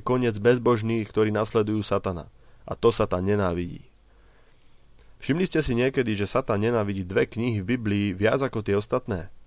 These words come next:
Skrze liberálnych teológov a pavetcov vždy napáda knihu Genesis a knihu Zjavenia. V oboch týchto knihách nachádzame Satanov pôvod, jeho strašné cesty a jeho zničenie.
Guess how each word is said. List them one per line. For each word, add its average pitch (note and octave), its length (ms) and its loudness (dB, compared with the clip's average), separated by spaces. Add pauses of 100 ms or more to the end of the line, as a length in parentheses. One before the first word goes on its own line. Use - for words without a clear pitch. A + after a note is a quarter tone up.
(480)
Skrze G#2 400 0
liberálnych A2+ 560 2
teológov A2 480 4
a F#2+ 100 0
pavetcov A#2 640 0
vždy G2+ 180 -2
napáda G#2+ 460 2
knihu A2 260 -2
Genesis G#2+ 460 2
a F#2 80 -2
knihu A2 240 -4
Zjavenia. F#2 560 -2 (680)
V - 60 -16
oboch A#2 320 2
týchto A2+ 320 0
knihách A#2 480 2
nachádzame G#2 480 0
Satanov G2 480 -2
pôvod, A#2 480 4 (160)
jeho F#2+ 180 -2
strašné G#2+ 460 0
cesty A#2+ 480 0
a A2 80 6
jeho A#2 100 4
zničenie. A2+ 540 -2